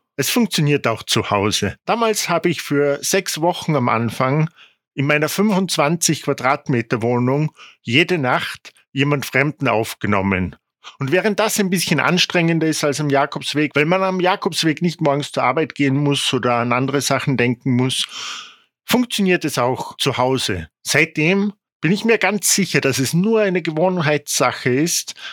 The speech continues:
und dass sich jeder daran gewöhnen kann. Wenn ich mich recht erinnere,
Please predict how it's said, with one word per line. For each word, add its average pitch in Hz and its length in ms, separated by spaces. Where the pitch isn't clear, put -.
und 151 160
dass 131 120
sich 104 140
jeder 120 320
daran 110 360
gewöhnen 104 460
kann. 92 340
Wenn 143 120
ich 151 160
mich 156 220
recht 196 300
erinnere, 170 640